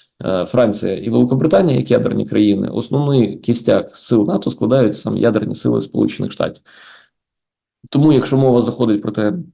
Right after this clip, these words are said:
хто куди, ну, скажімо, може рухатись чи активізовуватись, в першу чергу Сполучені Штати. Хоча, е, Російська Федерація, Російська Федерація, вона в квітні,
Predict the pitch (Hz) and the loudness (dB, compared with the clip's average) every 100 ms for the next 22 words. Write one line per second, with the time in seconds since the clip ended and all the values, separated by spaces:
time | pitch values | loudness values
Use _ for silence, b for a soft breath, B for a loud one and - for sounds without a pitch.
0 | _ _ _ _ _ _ _ _ _ _ | _ _ _ _ _ _ _ _ _ _
1 | _ _ _ _ - 131 127 117 117 104 | _ _ _ _ -6 -2 0 4 4 2
2 | - _ _ _ _ _ 110 104 92 101 | -2 _ _ _ _ _ -4 -2 -4 -8
3 | - - - - 104 92 78 104 117 113 | -12 -18 -10 -4 -2 -2 -4 0 2 4
4 | 113 120 104 104 - - 101 - 127 151 | 2 2 0 -6 -6 -4 -2 0 0 4
5 | 185 135 - - - 131 107 - 113 95 | 2 2 -4 -8 -4 -4 -4 -4 -2 -4
6 | - 95 - - - - - - 104 185 | -6 -6 -8 -14 -8 -10 -8 -8 -2 0
7 | 208 208 _ B B B B B - 98 | 0 -6 _ B B B B B -6 -2
8 | 98 95 92 92 - 90 - _ - 110 | 0 -2 -4 -8 -10 -12 -16 _ -2 0
9 | 107 139 127 - - 92 - 135 190 - | 0 -2 -2 -2 0 0 0 -2 -2 -8
10 | _ _ - 104 104 - 82 95 90 87 | _ _ -10 -4 -2 -2 -6 -6 -4 -6
11 | - 92 - - 101 110 127 143 123 - | -10 -14 -14 -12 -4 0 2 0 -2 -4
12 | 113 123 - 92 - | 2 2 2 -6 -10